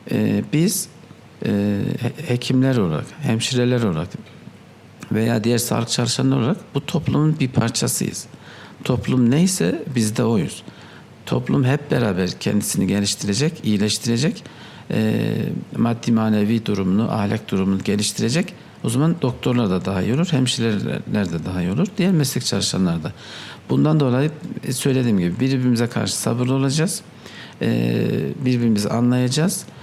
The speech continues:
Hem hekimler, e, dikkat ederseniz önce hekimler anlayış göstersin diye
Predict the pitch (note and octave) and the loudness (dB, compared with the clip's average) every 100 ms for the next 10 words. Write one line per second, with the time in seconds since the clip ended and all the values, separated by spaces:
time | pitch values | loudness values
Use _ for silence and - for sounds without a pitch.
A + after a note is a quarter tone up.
0 | - - C#3 C3+ - B2 B2+ B2 A2+ F#2 | -20 -2 0 2 0 -2 2 2 4 2
1 | - - - A2 - - - - - B2+ | -4 -10 -2 0 0 -2 -6 -8 -6 -2
2 | B2+ D#3 F3 A2+ G#2 A#2+ B2 D3 A#2+ A2+ | 0 2 2 2 4 4 4 2 2 2
3 | G#2+ G#2+ G2 F2+ E2+ - F#2 F#2 F2+ - | 2 2 2 2 2 0 -4 -4 -4 -2
4 | G2 G2 | 0 0